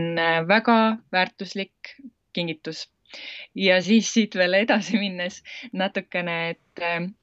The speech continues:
et, äh, variant on ju ka küsida inimeselt, et mida ta siis kingituseks tahab. Paljud arvavad, et kui ma küsin, ja mida inimene tahab, siis see ei ole ju üllatus ja et ta nii palju ei rõõmusta.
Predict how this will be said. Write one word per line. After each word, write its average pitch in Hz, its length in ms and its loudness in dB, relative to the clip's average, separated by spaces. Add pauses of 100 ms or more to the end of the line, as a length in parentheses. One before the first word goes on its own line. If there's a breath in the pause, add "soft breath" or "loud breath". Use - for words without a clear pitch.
(280)
et, - 400 -8
äh, 165 200 0
variant 233 440 6
on 170 120 -6
ju 170 60 -6
ka 175 100 -6
küsida 226 500 2
inimeselt, 170 640 0
et 165 120 -6
mida 190 320 2
ta 160 120 -2
siis 170 220 -10
kingituseks 180 680 2
tahab. 196 340 2 (260)
Paljud 202 260 4
arvavad, 185 520 2
et 160 200 -4
kui 175 300 -4
ma 160 340 -2
küsin, 170 460 2 (600 loud breath)
ja 170 200 0
mida 202 260 8
inimene 180 400 6
tahab, 196 340 0
siis - 220 -6
see 170 120 4
ei 175 40 6
ole 185 220 6
ju 165 160 0
üllatus 214 460 2
ja 160 80 -2
et 165 100 -8
ta 165 140 -4
nii 175 140 -4
palju 165 260 -2
ei 156 180 0
rõõmusta. 180 540 -2